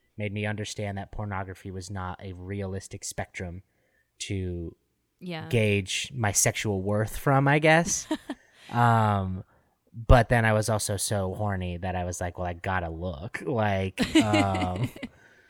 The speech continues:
Speaker 1: so I, uh, I got out, I got out pretty healthy, I think. Um, yeah, and then in high school, I do, I do feel like I kind of got a pretty good, pretty straight up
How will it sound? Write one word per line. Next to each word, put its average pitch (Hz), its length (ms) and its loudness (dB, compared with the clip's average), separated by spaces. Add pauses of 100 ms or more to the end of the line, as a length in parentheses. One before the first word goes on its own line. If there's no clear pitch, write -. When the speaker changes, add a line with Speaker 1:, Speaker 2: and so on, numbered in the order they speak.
(520)
Speaker 1:
so 98 540 2
I, 123 180 6
uh, 107 200 8
I 123 60 0
got 156 220 8
out, 131 300 6
I 131 80 0
got 139 180 6
out 113 200 2 (420)
pretty 113 320 -4
healthy, 92 440 -6
I 53 100 -16
think. - 420 -20 (360)
Um, 98 580 -6 (800)
yeah, 185 160 10
and 185 100 6
then 196 80 8
in 202 60 0
high 175 200 0
school, 165 240 -2
I 139 140 0
do, 156 200 0
I 139 120 -2
do 147 120 -4
feel 143 220 -4
like 123 140 -4
I 120 60 -4
kind 123 220 -6
of 110 100 -12
got 113 300 -2 (500)
a 123 80 -6
pretty 143 300 -2
good, 123 300 -2
pretty 123 200 -6
straight 113 440 -4
up 107 260 -2